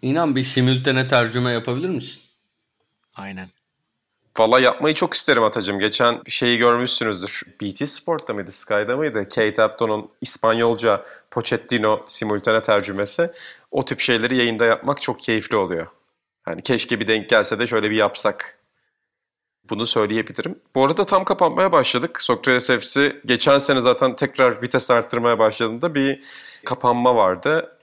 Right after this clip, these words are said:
Speaker 3: Karantina vardı. Last Dance vardı. Özellikle Atahan N B A konuşmak istiyordu. Çok ciddi bir dönem boyunca N B A konuşmuştu bu podcast içerisinde.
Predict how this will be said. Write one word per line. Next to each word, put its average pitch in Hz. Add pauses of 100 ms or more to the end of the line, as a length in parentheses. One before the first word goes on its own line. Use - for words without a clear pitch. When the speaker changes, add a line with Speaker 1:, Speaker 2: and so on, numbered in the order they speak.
(180)
Speaker 3:
Karantina 113
vardı. 95 (100)
Last 127
Dance 120 (100)
vardı. 95
Özellikle 104
Atahan 107
N 104
B 117
A 117
konuşmak 104
istiyordu. 92
Çok -
ciddi -
bir 101
dönem 98
boyunca 95
N 117
B 117
A 117
konuşmuştu 92
bu 90
podcast -
içerisinde. 117